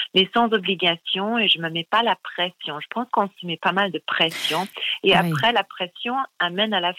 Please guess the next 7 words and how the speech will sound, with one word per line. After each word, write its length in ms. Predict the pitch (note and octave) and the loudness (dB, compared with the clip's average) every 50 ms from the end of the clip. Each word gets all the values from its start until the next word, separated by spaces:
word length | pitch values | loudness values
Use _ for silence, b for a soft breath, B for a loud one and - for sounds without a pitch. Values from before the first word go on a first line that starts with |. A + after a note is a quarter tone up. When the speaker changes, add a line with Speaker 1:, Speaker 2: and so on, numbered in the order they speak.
| - - - | -6 -8 -6
Speaker 1:
frustration 800 | - C#4+ D4 - _ - - - E3+ E3+ - - - D#3+ D3 D3+ - - | -4 -4 -6 -6 _ -8 -4 -4 -4 -4 -2 -4 -2 -2 -2 -4 -6 -6
si 120 | - F3 | -2 -2
on 80 | E3+ E3 | 0 2
n'arrive 380 | E3 E3+ E3 D#3+ E3+ E3 - _ _ - | 2 2 2 2 0 -6 -10 _ _ 0
pas 260 | - A3 A#3 A#3 F#3+ | 2 2 4 4 4
à 40 | E3+ E3+ - - | 2 0 -4 -8
faire. 320 | D#3+ C#3 C#3+ C#3+ - - | -8 -6 -6 -8 -10 -14